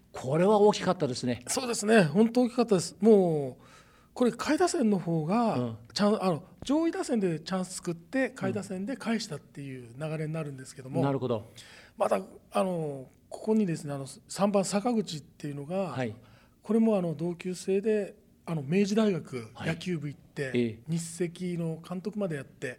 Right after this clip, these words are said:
Speaker 1: ああ。
Speaker 2: 今、甲子園の解説やってるんですよ。
Speaker 1: あ、時々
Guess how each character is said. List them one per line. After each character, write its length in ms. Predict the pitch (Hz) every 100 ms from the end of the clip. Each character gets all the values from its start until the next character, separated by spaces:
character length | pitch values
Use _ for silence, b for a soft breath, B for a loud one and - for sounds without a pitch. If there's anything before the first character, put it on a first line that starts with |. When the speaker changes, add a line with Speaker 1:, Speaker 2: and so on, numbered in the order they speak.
| b -
Speaker 1:
あ 60 |
あ。 240 | 107 113 101
Speaker 2:
今、 160 | 202
甲 240 | 170 - 202
子 120 | 208
園 60 | 170
の 60 |
解 160 | - 170
説 220 | 175 180
や 60 | 175
っ 20 |
て 120 | 170
る 60 | 139
ん 20 |
で 40 |
す 100 | 113
よ。 120 | 117 - - _ _ _ _
Speaker 1:
あ、 160 | 135 - b b -
時 320 | 143 - 202
々 120 | 226